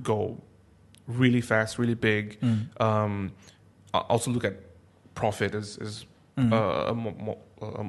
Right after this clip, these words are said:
Speaker 1: motivation for, for a lot of, uh, from a lot of the, the speculation that's co-, that's come out. But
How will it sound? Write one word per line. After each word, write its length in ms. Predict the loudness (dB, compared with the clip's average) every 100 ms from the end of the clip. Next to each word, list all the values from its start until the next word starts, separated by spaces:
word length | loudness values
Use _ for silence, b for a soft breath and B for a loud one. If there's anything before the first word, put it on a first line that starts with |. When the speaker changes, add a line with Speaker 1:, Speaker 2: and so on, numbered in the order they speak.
| -6
Speaker 1:
motivation 720 | -4 -4 -4 -4 -4 -4 -4 -4
for, 240 | 0 0
for 120 | 2
a 60 | 2
lot 160 | 2 2
of, 320 | -2 -8 -2
uh, 360 | 2 6 6 4 B B B B -12
from 220 | -2 0
a 20 | 4
lot 100 | 4
of 80 |
the, 140 | 4 2
the 200 | 0 -2
speculation 480 | 0 0 2 0 0
that's 120 | -4
co-, 140 | -4 -4
that's 220 | -4 -6 -14 -12
come 160 | -2 2
out. 420 | 4 2 -6 -2
But 360 | 4 4 2